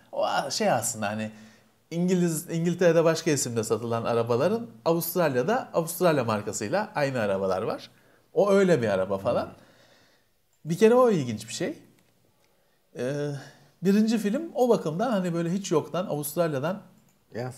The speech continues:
Speaker 1: bir adam gibi bir film çıkması, her zaman film Avustralya'dan gelmiyor. İlginç.
Speaker 2: Fragmanda yanlış görmüyorsam o araba,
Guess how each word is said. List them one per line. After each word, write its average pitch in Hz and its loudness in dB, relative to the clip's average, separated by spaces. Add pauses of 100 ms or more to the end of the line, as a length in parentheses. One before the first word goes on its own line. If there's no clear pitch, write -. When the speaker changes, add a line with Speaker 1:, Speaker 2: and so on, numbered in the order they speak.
(160)
Speaker 1:
bir 165 -4
adam 165 4
gibi 143 -2
bir 139 -2
film 147 -4
çıkması, 123 -4
her 143 2
zaman 120 -4
film 131 -6
Avustralya'dan 131 0
gelmiyor. 127 0 (380)
İlginç. 117 0
Speaker 2:
Fragmanda 123 0
yanlış 123 2
görmüyorsam 139 0
o 113 4
araba, 113 6